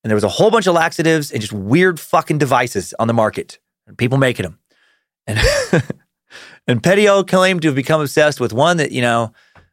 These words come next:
uh, that he made is, uh, is kind of like a, like a butthole vacuum, like a butthole pump. He claimed to have created a pump that would massage your intestines and cure chronic constipation. Suck all that poop out.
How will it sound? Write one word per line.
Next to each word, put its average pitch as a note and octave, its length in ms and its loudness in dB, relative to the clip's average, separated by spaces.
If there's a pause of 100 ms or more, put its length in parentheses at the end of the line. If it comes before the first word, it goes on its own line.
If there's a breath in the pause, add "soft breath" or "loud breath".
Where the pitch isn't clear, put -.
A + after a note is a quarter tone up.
(120)
uh, G#2+ 260 0
that G2 80 0
he D#3 140 0
made G3 260 2
is, D3 180 0
uh, B2+ 460 2
is - 120 -16
kind D3+ 160 -4
of C3+ 60 -2
like B2 120 0
a, F#2+ 160 0
like G2 160 -4
a F2+ 40 -6
butthole E3+ 480 2
vacuum, B2+ 440 -4 (420)
like G2+ 100 -8
a F#2+ 60 -6
butthole C3+ 320 0
pump. - 260 -6 (1000)
He G#2 80 -8
claimed C#3 240 0
to B2 40 0
have G2+ 60 -2
created A#2+ 220 0
a F#2 40 -6
pump A3 340 0
that C3+ 80 0
would A#2 100 0
massage E3 420 0
your F3 80 -2
intestines D3+ 540 -2
and A2 180 -8
cure D#3 380 2
chronic C#3+ 560 -4
constipation. A2 600 -4
Suck E3 240 0
all E3+ 80 2
that D3+ 120 0
poop C3 200 -2
out. - 300 -6